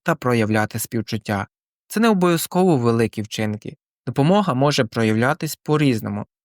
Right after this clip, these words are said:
у доброму слові, підтримці близьких, благодійності чи активній участі у важливих справах суспільства. У сучасному світі особливо важливо підтримувати тих, хто боронить нашу свободу. Зокрема, допомагати військовим.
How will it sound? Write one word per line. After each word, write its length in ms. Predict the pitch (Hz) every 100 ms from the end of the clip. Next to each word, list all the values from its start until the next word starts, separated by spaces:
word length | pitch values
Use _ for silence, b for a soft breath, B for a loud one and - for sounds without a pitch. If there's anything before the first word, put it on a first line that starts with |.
| _
у 80 | 147
доброму 440 | 160 180 143 117
слові, 480 | 107 117 120 123 110
підтримці 500 | 180 - 202 185 -
близьких, 560 | 120 117 - 120 120 -
благодійності 800 | 165 147 117 120 127 135 - 123
чи 200 | 120 -
активній 600 | 98 - - 110 131 127 -
участі 540 | 113 113 113 - 127
у 120 | 123
важливих 460 | 123 113 110 104 110
справах 460 | - - 104 107 -
суспільства. 720 | 120 - 120 110 - - 113 _
У 60 | 165
сучасному 600 | 175 180 233 - 170 147
світі 380 | - 202 220 175
особливо 520 | 135 135 160 202 160
важливо 560 | 131 120 139 202 180
підтримувати 680 | - 135 143 131 120 117 120
тих, 360 | 117 190 226 - _ _ _
хто 200 | _ 175
боронить 500 | 143 131 127 143 131
нашу 320 | 117 113 -
свободу. 560 | 110 - 113 113 101 - _ _ _ -
Зокрема, 440 | 135 - 160 220
допомагати 640 | 180 147 131 135 202 -
військовим. 580 | 127 113 - 123 107 110